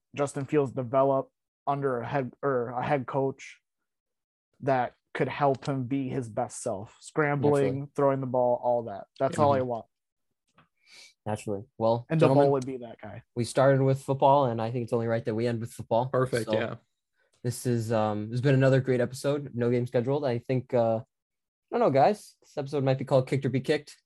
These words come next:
Speaker 2: something
Speaker 3: <laughs>
Speaker 2: along that
Speaker 3: I
Speaker 2: line.
Speaker 3: Did we wanna go through that mini segment that I talked about earlier?
Speaker 2: <laughs>
Speaker 3: Of,
Speaker 2: Which one
Speaker 3: of
Speaker 2: was that?
Speaker 3: segment titles that we <laughs> that we would wanna call the
Speaker 2: Oh, yeah,
Speaker 3: episode.
Speaker 2: segment titles.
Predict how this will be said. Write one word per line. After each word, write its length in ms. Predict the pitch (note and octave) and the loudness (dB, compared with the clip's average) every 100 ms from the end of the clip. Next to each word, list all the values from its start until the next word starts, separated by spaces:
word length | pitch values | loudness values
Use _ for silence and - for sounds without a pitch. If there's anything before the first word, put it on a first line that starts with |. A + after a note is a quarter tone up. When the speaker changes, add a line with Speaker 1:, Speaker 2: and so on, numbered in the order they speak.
| _ | _
Speaker 2:
something 240 | - C3+ | -6 2
Speaker 3:
<laughs> 60 | B2 | 2
Speaker 2:
along 160 | B2 B2+ | 4 2
that 140 | C#3 | 2
Speaker 3:
I 20 | |
Speaker 2:
line. 300 | B2+ B2+ D3 C#3+ A3+ | 2 4 4 4 4
Speaker 3:
Did 100 | D#3+ | 6
we 140 | G3 | 8
wanna 200 | A3+ B3+ | 10 8
go 220 | D#3 F3 G3 | 6 6 6
through 160 | G#3+ | 6
that 160 | G3+ E3+ | 6 6
mini 240 | D3+ E3 | 4 2
segment 420 | F3 - D#3+ D#3+ D#3 | 2 4 4 4 4
that 80 | |
I 80 | D3+ | 4
talked 300 | C#3+ D3+ D3+ | 4 2 2
about 240 | D3+ D3 C#3+ | 2 2 2
earlier? 460 | D3 D3 D3 D3+ - _ - _ _ _ _ | 0 2 2 0 -6 _ -20 _ _ _ _
Speaker 2:
<laughs> 420 | A#3+ C3+ C3 C#3+ | -2 0 2 2
Speaker 3:
Of, 100 | D#3+ | 4
Speaker 2:
Which 200 | D3 C#3 | 4 4
one 120 | E3 C#3+ | 2 4
Speaker 3:
of 100 | B2+ | 4
Speaker 2:
was 100 | B2 | 6
that? 140 | A#2+ | 4
Speaker 3:
segment 360 | E3+ E3+ E3 D#3+ | 4 2 -2 -2
titles 400 | D#3+ D3+ D#3+ D3+ | 0 0 0 -2
that 140 | D3+ | 2
we 80 | D3+ | 2
<laughs> 240 | D3+ - | 0 -2
that 140 | F3 - - | 0 0 -2
we 80 | G3 | -2
would 80 | D#3 | 0
wanna 200 | E3 E3 | 0 0
call 240 | D3 C#3+ | -4 -6
the 120 | C#3 | 2
Speaker 2:
Oh, 180 | D#3 D#3+ | 6 8
yeah, 160 | C#3+ C3 | 8 6
Speaker 3:
episode. 120 | G#2+ | 2
Speaker 2:
segment 480 | A2 B2+ A#2+ C3+ C3+ | -4 -2 0 0 0
titles. 340 | D3 C3+ C#3+ | 2 2 0